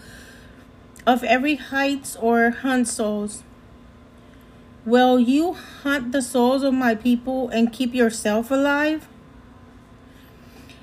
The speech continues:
And will you profane me among my people for handful of barley and pieces of bread, killing people who shouldn't be, who should not die,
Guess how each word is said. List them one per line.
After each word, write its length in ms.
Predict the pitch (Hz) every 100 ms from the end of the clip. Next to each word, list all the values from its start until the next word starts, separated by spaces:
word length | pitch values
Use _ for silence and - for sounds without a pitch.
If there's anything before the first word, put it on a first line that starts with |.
| - - -
And 500 | 240 262 247 240 226
will 400 | 220 233 262 262
you 360 | 269 339 370 349
profane 880 | - 294 247 285 302 294 254 240 214 202
me 500 | 247 254 294 254 -
among 460 | 226 240 240 240 233
my 140 | 226
people 600 | 220 269 240 233 202 202 -
for 240 | - 233 240
handful 640 | 254 294 294 302 294 277
of 220 | 240 202
barley 540 | 226 254 254 233 214 214 - - - -
and 200 | 233 240
pieces 340 | 277 262 240
of 140 | 226
bread, 500 | 208 202 214 240 247 - - - - - -
killing 420 | - 311 330 349
people 420 | 247 311 285 285 269
who 180 | 269
shouldn't 480 | 247 - 320 349 269
be, 120 | 233 - 208
who 180 | 285 285
should 380 | 240 - 302 320
not 560 | 277 247 247 254 240
die, 400 | 233 247 226 202